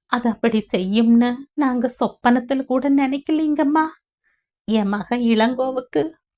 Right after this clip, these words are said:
தங்கச்சி மேல உசுருமா. அவ கல்யாணத்தை நாங்க நிச்சயம் பண்ணினப்போ அவன் மலேசியாவுக்கு ஆபீஸ் வேலையா போயிருந்தான். உள்ளூர்ல இருந்திருந்தா ஒருக்கா தடுத்திருப்பானோ என்னவோ."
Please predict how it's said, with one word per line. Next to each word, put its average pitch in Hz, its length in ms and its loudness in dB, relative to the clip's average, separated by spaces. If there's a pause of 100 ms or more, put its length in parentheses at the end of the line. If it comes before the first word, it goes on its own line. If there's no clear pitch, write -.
(140)
தங்கச்சி 285 520 -4
மேல 285 360 -2 (360)
உசுருமா. 330 600 0 (840)
அவ 196 160 -4
கல்யாணத்தை 226 680 0
நாங்க 254 320 -2
நிச்சயம் 277 520 -2
பண்ணினப்போ 277 600 0 (800)
அவன் 226 260 4
மலேசியாவுக்கு 233 880 -2
ஆபீஸ் 233 440 -2
வேலையா 285 460 0
போயிருந்தான். 320 720 0 (640)
உள்ளூர்ல 202 540 2
இருந்திருந்தா 247 640 0 (300)
ஒருக்கா 311 380 2 (100)
தடுத்திருப்பானோ 277 920 -2
என்னவோ." 311 460 -2